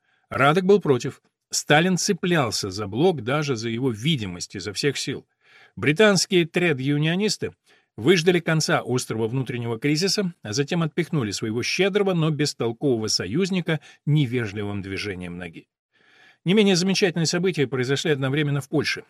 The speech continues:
Мелкая буржуазия, мечась в поисках выхода, встала на путь восстания и подняла на щите Пилсудского.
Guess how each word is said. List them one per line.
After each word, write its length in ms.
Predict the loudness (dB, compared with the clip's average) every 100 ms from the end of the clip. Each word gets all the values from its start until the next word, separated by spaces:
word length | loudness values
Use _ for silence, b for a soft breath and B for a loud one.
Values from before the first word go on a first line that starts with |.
| _ _
Мелкая 380 | -2 -2 0 2
буржуазия, 680 | 2 2 0 0 -4 -4 _
мечась 360 | -10 -6 -4 -4
в 80 | -2
поисках 420 | -2 -2 -8 -4
выхода, 380 | -2 0 -2 -2 B B
встала 340 | -6 2 4 6
на 140 | 2
путь 240 | 0 -2
восстания 640 | 2 2 4 2 0 0 0
и 180 | -2
подняла 640 | -2 0 -2 2 2 0 -2
на 140 | -4
щите 340 | -6 -6 -4 -4
Пилсудского. 760 | -4 -4 -4 -6 -8 -14 -18